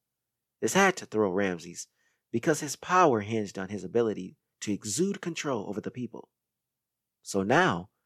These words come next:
the thoughts had to have been like, "Well, what is this?" Instead of Moses trying to explain where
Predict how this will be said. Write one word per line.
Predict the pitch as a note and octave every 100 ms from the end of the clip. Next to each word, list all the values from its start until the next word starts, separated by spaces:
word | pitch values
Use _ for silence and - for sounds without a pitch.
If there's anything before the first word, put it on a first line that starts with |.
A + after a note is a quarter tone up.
| _ _ -
the | G#2+
thoughts | B2 G#2 -
had | G#2+ G2+
to | -
have | G2+ E2+
been | G2+ F#2+
like, | F#2 F2+ - _ _ _ _ _ _ _
"Well, | E2 F#2+ F2
what | G2
is | F2 G#2+
this?" | D3 - - - _ _ _ _ _ _ _ _ _ -
Instead | G#2 F#2+ - B2+ G#2
of |
Moses | G2+ A2+ A#2 G#2+ -
trying | A#2 G#2+ G#2
to | F#2+
explain | F#2 - C3+ D#3+ B2+
where | F#2+ F#2+ F2+ G#2+